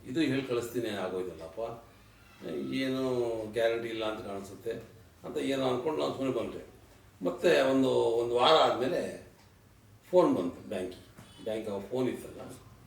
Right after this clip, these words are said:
ಫೋನ್ ನಂಬರ್ ಕೊಟ್ಟಿದ್ದೆ, ಫೋನ್ ಬಂತು. "ಸಾಯಂಕಾಲ ಬ್ಯಾಂಕ್ ಮುಗಿಸ್ಕೊಂಡು ಮನೆ ಬಂದು ಹೋಗಿ, ಜಯನಗರಲ್ಲಿ ಇರ್ತಾವೆ ಮನೆ, ಅದು ಕಾಶಿನಾಥ್ ಅವ್ರು. ಆ, ಮನೆಗೆ ಬಂದು ಹೋಗಿ" ಅಂತ ಹೇಳಿದ್ರು.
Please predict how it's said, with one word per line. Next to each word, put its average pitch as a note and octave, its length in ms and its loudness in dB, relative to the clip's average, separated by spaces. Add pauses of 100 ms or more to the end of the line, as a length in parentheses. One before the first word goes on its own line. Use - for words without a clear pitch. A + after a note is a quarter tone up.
(200)
ಫೋನ್ C#3+ 160 -4
ನಂಬರ್ A#2 220 -4
ಕೊಟ್ಟಿದ್ದೆ, G#2 400 -10
ಫೋನ್ A#2 280 -6
ಬಂತು. - 360 -12 (440)
"ಸಾಯಂಕಾಲ C#3 360 2
ಬ್ಯಾಂಕ್ A#2+ 340 0
ಮುಗಿಸ್ಕೊಂಡು A#2+ 760 -6 (340)
ಮನೆ C3+ 200 0
ಬಂದು A2 240 0
ಹೋಗಿ, F2+ 240 -4
ಜಯನಗರಲ್ಲಿ B2+ 480 0
ಇರ್ತಾವೆ F2+ 300 -6
ಮನೆ, F#2 180 -6 (920)
ಅದು F2+ 120 -12
ಕಾಶಿನಾಥ್ F#2 500 -12
ಅವ್ರು. C#2 220 -18 (720)
ಆ, A#2+ 100 -6
ಮನೆಗೆ A#2+ 300 0
ಬಂದು G#2+ 200 -2
ಹೋಗಿ" F2 280 -6
ಅಂತ E2 140 -10
ಹೇಳಿದ್ರು. - 260 -18